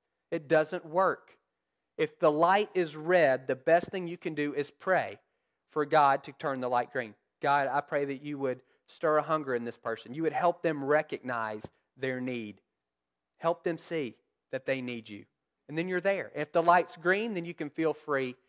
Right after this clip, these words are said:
to share. So that's first. The fact that the kingdom is coming through us means we need to think about our relationships. What are the, where, where do you circulate? Within where you circulate, particularly, who do you, who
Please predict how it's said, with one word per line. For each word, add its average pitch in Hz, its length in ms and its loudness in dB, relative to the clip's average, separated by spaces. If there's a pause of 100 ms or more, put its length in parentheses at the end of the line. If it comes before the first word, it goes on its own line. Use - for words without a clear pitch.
(240)
to 147 100 -8
share. 160 240 2
So 156 140 -6
that's 180 220 2 (100)
first. 156 320 0
The 143 80 -2
fact 185 400 0
that 165 300 2 (220)
the 131 100 -4
kingdom 185 440 -4
is 160 120 -2
coming 180 340 -4
through 170 280 -2
us 165 360 2
means 160 720 -6 (220)
we 147 120 -2
need 165 180 -2
to 147 60 -6
think 190 320 -8
about 120 400 -2 (760)
our 139 140 2
relationships. 139 1000 -6 (320)
What 147 160 0
are 170 60 -4
the, 165 120 0 (180)
where, 147 300 0
where 160 200 0
do 175 60 -8
you 185 60 -8
circulate? 147 680 -4 (600)
Within 160 480 -2
where 160 140 2
you 156 140 -6
circulate, 139 600 -4
particularly, 135 720 -6
who 170 140 -6
do 175 80 -10
you, 156 100 -14 (120)
who 196 280 -6